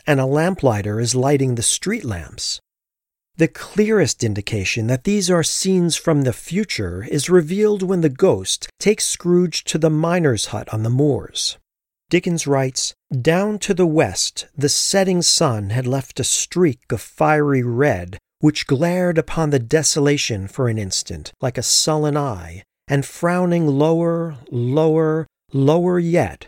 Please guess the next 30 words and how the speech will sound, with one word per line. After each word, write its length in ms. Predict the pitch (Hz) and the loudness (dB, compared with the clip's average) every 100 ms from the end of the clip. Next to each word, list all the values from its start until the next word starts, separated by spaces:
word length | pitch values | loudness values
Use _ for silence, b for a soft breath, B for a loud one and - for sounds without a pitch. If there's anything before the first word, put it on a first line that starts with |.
| - | 0
was 220 | 139 127 | 0 2
lost 600 | 135 156 170 151 - - | 0 -2 -4 -6 -6 -4
in 100 | 135 | -2
the 80 | 127 | -2
thick 420 | - - 180 - | -4 -4 -4 -2
gloom 540 | 147 147 147 110 92 | 0 2 2 -2 -6
of 180 | 95 104 - | -10 -12 -10
darkest 580 | - 113 113 120 - - | -4 -4 -4 -6 -6 -6
night." 460 | 110 95 73 - - _ _ _ _ _ _ _ _ _ _ _ | -6 -6 -10 -16 -20 _ _ _ _ _ _ _ _ _ _ _
So 180 | - 185 | 0 2
the 120 | 175 | 2
ghost 460 | 135 196 226 - - | 2 2 2 2 -2
of 140 | 196 | -4
Christmas 480 | - - 175 160 151 | -4 -4 -2 0 -2
Present 640 | - - 180 143 107 101 - - | -4 0 2 2 -4 -8 -12 -2
doesn't 340 | 190 208 196 | 0 2 0
show 240 | - 147 123 | 0 2 2
Scrooge 540 | - - 139 135 123 | 0 0 2 2 2
scenes 440 | - - 151 143 | 0 2 2 2
from 260 | - 147 127 | 0 0 0
the 140 | 127 - | -2 -4
actual 520 | 165 185 - - 131 | -4 -4 -2 0 0
present, 540 | 113 - 104 95 98 - - | 0 -6 -6 -6 -8 -10 -4
but 160 | 165 - | -4 -4
rather 420 | 156 185 190 196 | -4 -2 0 0
scenes 520 | - - 175 165 151 | 0 0 2 2 0
from 280 | - 160 147 | -2 -2 0
a 60 | |
probable 840 | 143 - - - 185 190 147 117 110 | -2 -4 -4 -2 0 2 2 0 -6
future. 680 | - 170 214 - - - | -6 -6 -2 -4 -4 -10